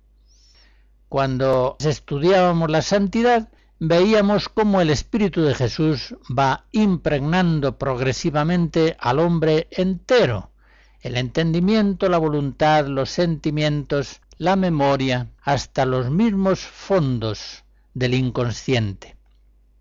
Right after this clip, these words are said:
La gracia, efectivamente, sana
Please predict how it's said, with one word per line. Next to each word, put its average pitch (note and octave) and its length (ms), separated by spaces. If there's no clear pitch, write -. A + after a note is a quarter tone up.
La A2 200
gracia, E3 680
efectivamente, D3 1120
sana D3 640